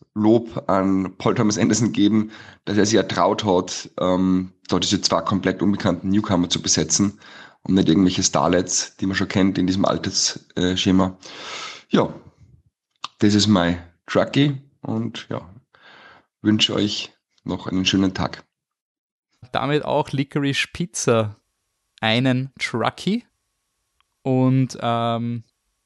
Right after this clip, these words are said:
Speaker 2: Adrian Geuginger werden wir wahrscheinlich eh noch hören, weil, also, wenn dieses Jahr Märzengrund kommt auf der Diagonale und auch der Fuchs steht bevor, also wir kriegen jetzt eigentlich inflationär viele Adrian Geuginger Filme dieses Jahr wahrscheinlich.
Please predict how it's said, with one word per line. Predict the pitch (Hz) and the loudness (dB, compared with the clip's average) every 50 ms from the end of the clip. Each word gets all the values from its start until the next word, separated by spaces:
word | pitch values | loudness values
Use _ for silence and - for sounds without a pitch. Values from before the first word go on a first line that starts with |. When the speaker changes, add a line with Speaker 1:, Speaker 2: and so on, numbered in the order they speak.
| _ _ - | _ _ -6
Speaker 2:
Adrian | 113 113 113 131 131 131 117 | -4 -4 -2 -2 -2 -2 0
Geuginger | 127 123 123 143 143 135 | -2 -2 0 0 0 2
werden | 135 131 135 | 2 2 2
wir | |
wahrscheinlich | 139 131 - 139 135 - - | 2 0 0 -2 -4 -4 -4
eh | 175 | -2
noch | 208 208 - - - - | -2 -2 -2 -4 -4 -2
hören, | 123 120 131 139 143 | 0 0 2 2 2
weil, | 127 127 127 123 | 2 2 2 2
also, | 135 - 123 113 127 120 120 | 2 0 -2 -4 -4 -4 -2
wenn | 123 120 120 110 | -2 -2 -2 -2
dieses | 123 127 127 147 135 - - | -4 -6 -6 -6 -6 -4 0
Jahr | 123 113 113 117 123 131 131 | 2 2 4 4 2 2 0
Märzengrund | 120 120 113 113 - - - - 160 - - 143 147 151 - | 0 0 0 0 0 -2 -2 -2 -2 -2 -4 -6 -6 -6 -8
kommt | - - - 127 135 143 - | -8 -6 -6 -6 -6 -6 -6
auf | - 123 - | -8 -6 -4
der | - 131 | -4 -4
Diagonale | - - 131 131 127 127 123 113 107 117 127 143 151 151 151 | -2 0 0 0 2 2 2 2 2 2 2 2 2 0 0
und | - 131 - | -2 -2 -2
auch | - 127 123 120 - | -2 -2 -2 -2 -2
der | - 127 | -2 -4
Fuchs | - - - 180 - - - | -4 -4 -6 -8 -6 -6 -6
steht | - - 123 113 - - | -6 -4 -4 -6 -6 -6
bevor, | - 123 - - - 120 127 135 | -8 -10 -8 -8 -6 -2 0 2
also | 139 131 - 131 123 123 | 2 0 0 -2 -4 -4
wir | 117 110 | -4 -4
kriegen | - 120 131 135 143 143 | -4 -4 -4 -2 0 0
jetzt | 131 131 - - - | -2 -2 -4 -6 -6
eigentlich | - 123 123 127 123 123 127 120 - - | -4 -2 0 -2 -2 -2 -4 -6 -4 0
inflationär | 143 156 165 - - - - - - - 127 120 123 - 135 | 2 2 2 2 -2 -4 -4 -4 -4 -4 -4 -4 -4 -4 -6
viele | - - 143 123 - | -6 -4 -6 -4 -2
Adrian | - 120 127 127 - 135 131 123 | 0 0 0 2 2 0 0 2
Geuginger | 113 127 131 160 147 143 117 117 120 | 2 2 2 2 2 2 2 2 0
Filme | 120 - - 113 110 117 117 | -4 -6 -6 -6 -4 -4 -4
dieses | - 123 117 113 120 117 - | -4 -4 -6 -6 -6 -8 -8
Jahr | - - 120 117 | -8 -8 -6 -6
wahrscheinlich. | 120 117 - - 110 107 110 117 143 185 - | -6 -8 -6 -4 -4 -2 -2 -2 -4 -8 -12